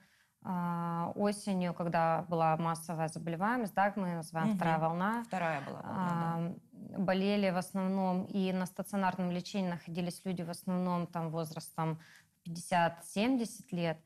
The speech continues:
Speaker 1: то на сегодняшний день, а, болезнь помолодела, как мы говорим,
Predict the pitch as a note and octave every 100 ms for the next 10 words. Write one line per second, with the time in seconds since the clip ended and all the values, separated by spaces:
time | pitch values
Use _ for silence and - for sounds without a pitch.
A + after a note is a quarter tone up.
0 | _ - - F#3 F3+ - F#3 G#3+ A3 -
1 | G3+ F#3 F#3 F3+ F3 - - G3+ G3 F3+
2 | F3 E3+ E3 E3 F3 F3+ F3 E3+ - E3
3 | D#3+ D#3 D#3 F#3+ B3 B3 F#3+ - F3+ F3
4 | E3 E3 E3